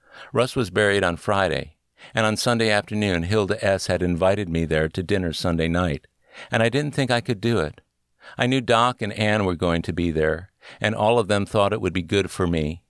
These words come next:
But the first thing I did was to go to Saint Thomas and try to talk to those women.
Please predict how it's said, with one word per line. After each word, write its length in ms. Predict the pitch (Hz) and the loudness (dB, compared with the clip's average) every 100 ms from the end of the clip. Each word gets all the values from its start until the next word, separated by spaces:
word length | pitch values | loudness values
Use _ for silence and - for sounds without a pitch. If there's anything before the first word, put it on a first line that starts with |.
| _ _ _ | _ _ _
But 120 | 107 104 | -4 -2
the 60 | |
first 300 | - 127 131 | -2 -2 -2
thing 140 | 101 85 | -2 0
I 120 | 78 | -2
did 340 | 76 78 - - - - | 0 -2 -2 -12 -12 -4
was 160 | 104 - | -2 -2
to 80 | |
go 160 | 95 101 | -2 -2
to 60 | 101 | -2
Saint 320 | - 98 - | -2 -4 -2
Thomas 520 | 98 87 78 69 - _ - - | -2 -2 -2 -4 -8 _ -12 -4
and 160 | 98 | -4
try 240 | - 107 98 | 0 0 0
to 100 | 98 | -2
talk 380 | - 95 90 - | 0 0 0 -8
to 140 | 98 | -4
those 340 | 80 80 78 | 0 0 0
women. 440 | 82 76 71 67 | -2 -2 -2 -4